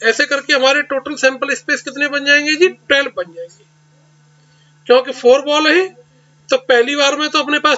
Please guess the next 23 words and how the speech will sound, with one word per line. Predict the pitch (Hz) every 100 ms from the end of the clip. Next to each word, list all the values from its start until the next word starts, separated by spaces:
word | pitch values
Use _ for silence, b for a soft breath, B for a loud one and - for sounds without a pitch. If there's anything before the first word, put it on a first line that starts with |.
| -
चार | 277 294
condition | 302 302 285 311
हो | 311
गई, | 320 359 349 b b b b
अब | 247 254
replacement | 254 302 262 302 302 285
तो | 311
करना | 302 311 320
नहीं | 339
है, | 339
जो | 339
पहली | 339 302 302
बार | 311 311
आ | 311
जाएगी | 320 330 339 339
तो | 302
दूसरी | 247 294 294
बार | 311 302
में | 311 320
कितनी | 311 320 320
आएंगी? | 311 285
three | - 233 285
आएंगी, | 294 320 359